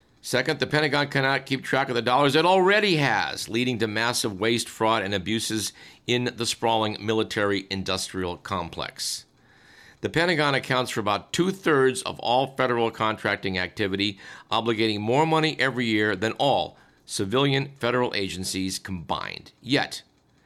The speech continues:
the Department of Defense remains the only major federal agency that cannot pass an independent audit.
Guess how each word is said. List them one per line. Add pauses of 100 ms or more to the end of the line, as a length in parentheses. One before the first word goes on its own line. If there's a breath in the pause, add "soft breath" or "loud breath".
(160 soft breath)
the
Department
of
Defense (400 loud breath)
remains
the
only
major
federal
agency
that
cannot
pass
an
independent
audit.